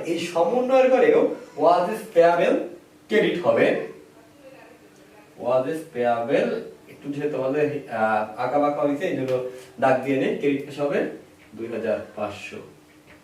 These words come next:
এখন আমরা আরেকটা কথা বুঝে নেই, সেটা হলো যেটা রেওয়ামিলের ভিতরে নাম আছে ওই নামটা আমাদের নিচে দেওয়ার প্রয়োজন নাই, ওই সোজা টাকা ডেবিট হোক ক্রেডিট হোক বসাই দেবো, আর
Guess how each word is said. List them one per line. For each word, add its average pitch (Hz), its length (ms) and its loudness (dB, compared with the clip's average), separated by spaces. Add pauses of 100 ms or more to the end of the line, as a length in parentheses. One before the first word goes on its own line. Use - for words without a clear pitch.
(1600)
এখন 240 200 4 (180)
আমরা 214 180 4 (160)
আরেকটা 220 340 0
কথা 233 160 2 (100)
বুঝে 143 260 4
নেই, - 100 4 (100)
সেটা 202 240 0
হলো 170 180 6 (520)
যেটা 226 400 2 (320)
রেওয়ামিলের 202 420 4
ভিতরে 233 200 0 (120)
নাম - 120 2 (120)
আছে 185 160 0 (240)
ওই 170 80 4 (100)
নামটা 147 320 0
আমাদের 160 320 0
নিচে 147 240 -4
দেওয়ার 135 280 4
প্রয়োজন 208 380 -2
নাই, 262 100 2 (380)
ওই 147 140 0
সোজা 185 180 0 (140)
টাকা 165 180 0 (320)
ডেবিট 151 240 0
হোক - 120 -8
ক্রেডিট 175 220 -2
হোক 214 160 -2
বসাই - 260 2
দেবো, 247 140 4 (320)
আর 135 80 -4